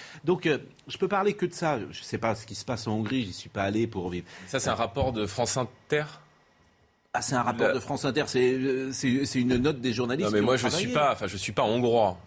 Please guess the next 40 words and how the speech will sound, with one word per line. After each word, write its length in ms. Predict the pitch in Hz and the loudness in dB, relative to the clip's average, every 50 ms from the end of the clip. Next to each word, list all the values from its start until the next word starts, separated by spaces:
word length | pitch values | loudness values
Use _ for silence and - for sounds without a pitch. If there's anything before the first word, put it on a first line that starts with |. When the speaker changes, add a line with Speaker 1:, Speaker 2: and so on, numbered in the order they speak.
| - - | -4 0
Speaker 2:
Euh, 180 | 90 90 85 | 2 2 2
Speaker 1:
Ouais, 100 | - 156 165 | 2 2 0
Speaker 2:
ce, 200 | 127 - - 156 | -2 -2 -2 0
Speaker 1:
non, 60 | 208 | 2
Speaker 2:
ce 40 | 220 | 2
Speaker 1:
mais 100 | 185 151 - | 2 2 0
Speaker 2:
qu'on, 40 | - | -4
ce 100 | - - | -10 -6
qu'on 120 | - 127 127 | -2 0 0
Speaker 1:
il 20 | |
y 40 | 139 | 2
a, 20 | |
Speaker 2:
dit 60 | 139 | 2
juste, 20 | 143 | 2
Speaker 1:
il 60 | 147 | 2
y 20 | |
a 40 | 147 | 2
Speaker 2:
c'est 160 | 147 - 151 - | 2 0 -2 0
que, 240 | - 139 123 110 - - - - - - _ _ - - | 0 0 0 0 -2 -4 -20 -20 -20 -20 _ _ -8 -6
euh, 80 | 107 104 - | -4 2 4
aujourd'hui, 520 | 156 170 143 165 156 143 147 143 156 165 | 4 4 6 4 4 2 0 -2 -2 0
il 20 | |
y 40 | 139 | 2
a 40 | 120 | 2
un 20 | |
Speaker 1:
Donc, 100 | 170 170 | 2 2
Speaker 2:
certain 240 | 151 139 - - 175 | 2 0 0 0 2
nombre 140 | 185 185 165 | 0 2 2
de 100 | 131 123 | 0 -2
pays 300 | 113 - 156 156 160 147 | 0 0 0 0 0 0
en 100 | 131 113 | 0 0
Europe, 220 | 113 113 101 90 - | 2 2 2 2 0
Speaker 1:
oui. 60 | 120 | 0
Speaker 2:
notamment 180 | 107 110 139 160 | 0 0 0 0
des 80 | 156 - | 0 0
pays 120 | 135 123 | -2 0
d'Europe 200 | 113 120 104 107 | 0 0 0 0
Speaker 1:
Oui. 60 | 104 | 0
Speaker 2:
de 60 | 113 117 | 0 2
l'Est, 380 | 131 151 170 160 - - - | 2 2 0 -2 -8 -12 -14